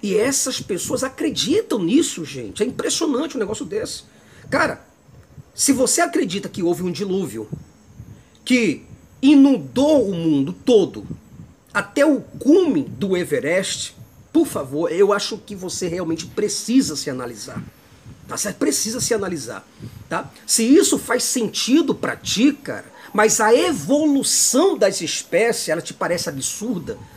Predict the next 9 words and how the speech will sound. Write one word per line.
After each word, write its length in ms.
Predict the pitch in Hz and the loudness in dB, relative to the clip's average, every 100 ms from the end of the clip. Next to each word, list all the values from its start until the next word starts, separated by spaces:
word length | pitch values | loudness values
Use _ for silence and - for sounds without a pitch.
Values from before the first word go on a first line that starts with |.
| - | -8
então 320 | 226 - 240 185 | -4 0 0 2
isso 280 | 226 - | 0 -2
prova 600 | - - 151 151 147 160 - - - - | -2 -2 0 0 0 -4 -6 -20 -12 -2
que 80 | |
a 80 | 190 | 0
religião, 720 | 208 165 208 226 185 160 160 - - | 2 2 0 0 0 2 0 -4 -10
ela 280 | - 180 165 | -8 -6 -6
já 280 | 135 185 190 | -6 -2 -2
apodreceu 1300 | - - - 220 208 170 233 214 - - 220 247 | -2 0 4 6 4 -2 0 -2 -4 -4 -2 -2